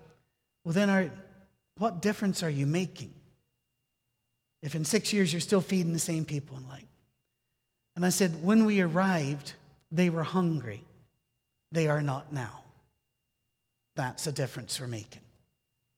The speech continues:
And that's enough. If you look at Jesus, he wasn't as interested in converts as he was in people. He was cleansed, and he sent him away with a strong warning,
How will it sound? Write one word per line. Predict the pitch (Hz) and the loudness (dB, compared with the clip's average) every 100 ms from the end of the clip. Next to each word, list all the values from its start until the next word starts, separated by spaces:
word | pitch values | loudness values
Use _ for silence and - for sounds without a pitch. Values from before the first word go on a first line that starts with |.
| _ _ _ _ _ | _ _ _ _ _
And | 220 | 0
that's | 254 233 | 0 0
enough. | 220 240 - - - _ _ _ _ _ _ _ _ _ _ _ _ _ _ | -2 -4 -10 -18 -20 _ _ _ _ _ _ _ _ _ _ _ _ _ _
If | 180 - | 0 2
you | 180 | 4
look | 202 | 4
at | 247 | 2
Jesus, | 175 220 185 139 135 - - - _ _ - | 2 2 2 0 -2 -4 -6 -12 _ _ -2
he | 175 | 2
wasn't | 170 202 233 | 4 4 2
as | 180 175 | 2 2
interested | 202 202 185 202 | 2 0 0 0
in | 208 165 | 2 -2
converts | - 208 196 160 139 - - - - - | 0 2 4 2 0 -2 -8 -10 -18 -6
as | 160 151 | -2 0
he | |
was | 156 160 156 | 0 0 0
in | 170 | -2
people. | 156 175 - 104 - - _ _ _ _ _ _ _ _ _ _ _ _ _ _ _ _ _ _ _ _ _ _ | -4 -6 -8 -14 -18 -20 _ _ _ _ _ _ _ _ _ _ _ _ _ _ _ _ _ _ _ _ _ _
He | 127 | -8
was | 135 | -4
cleansed, | - 196 160 135 - - - | 2 2 2 -2 -8 -18 -10
and | 147 | -2
he | 151 | 2
sent | - 233 | 6 6
him | 208 | 6
away | 190 196 196 | 6 6 6
with | 160 | 4
a | 165 | -2
strong | - 202 185 185 | 2 4 6 8
warning, | 185 180 156 | 8 6 2